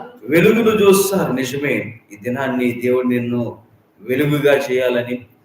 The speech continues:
నిన్ను వెలుగులో చూడాలని, నువ్వు అనేక మందికి దీవెనకరంగా, వెలుగుమయంగా నీవు ఉండాలని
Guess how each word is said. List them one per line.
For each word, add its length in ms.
నిన్ను 180
వెలుగులో 460
చూడాలని, 840
నువ్వు 160
అనేక 380
మందికి 760
దీవెనకరంగా, 1080
వెలుగుమయంగా 760
నీవు 220
ఉండాలని 720